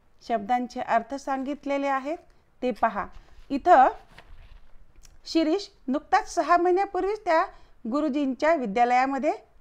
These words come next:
आलेला होता. आपणच का पी जनार्दन, म्हणजे शिरीषच्या गुरुजींचे नाव होते जनार्दन सर. तर जनार्दन सरांकडेच सहा महिन्यापूर्वी आलेला हा शिरीष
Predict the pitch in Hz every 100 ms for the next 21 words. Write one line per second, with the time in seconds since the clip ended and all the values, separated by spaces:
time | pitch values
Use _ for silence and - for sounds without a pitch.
0 | - 220 247 240 226 226 233 294 - 214
1 | 254 269 294 - 339 339 269 220 214 208
2 | 196 202 196 - - 214 214 226 330 -
3 | - - 233 220 226 - - 254 359 -
4 | _ 190 233 254 285 320 330 330 330 254
5 | 240 240 226 220 247 294 - - 175 226
6 | 208 233 220 262 240 240 - 196 185 -
7 | - - - - 233 269 - - 208 233
8 | 262 285 349 349 294 254 247 240 233 240
9 | - - 240 226 254 320 330 349 339 330
10 | 320 262 254 247 226 220 - - - 247
11 | 254 - 254 269